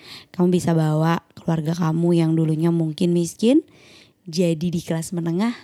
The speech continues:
karena kamu kuliah, karena kamu mengenyam pendidikan.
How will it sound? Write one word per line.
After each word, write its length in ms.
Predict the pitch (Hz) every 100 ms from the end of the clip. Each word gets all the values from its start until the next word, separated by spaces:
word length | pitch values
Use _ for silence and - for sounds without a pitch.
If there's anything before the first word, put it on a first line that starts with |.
| - _
karena 400 | - 160 165 185 - _
kamu 640 | 180 160 165 175 180 180 - _
kuliah, 400 | - 180 170 151 - _ _ _ - - -
karena 400 | - 170 165 180
kamu 800 | 180 - 160 160 170 180 180 175
mengenyam 640 | 202 226 247 240 233 233 220
pendidikan. 880 | 196 185 170 165 - 165 160 156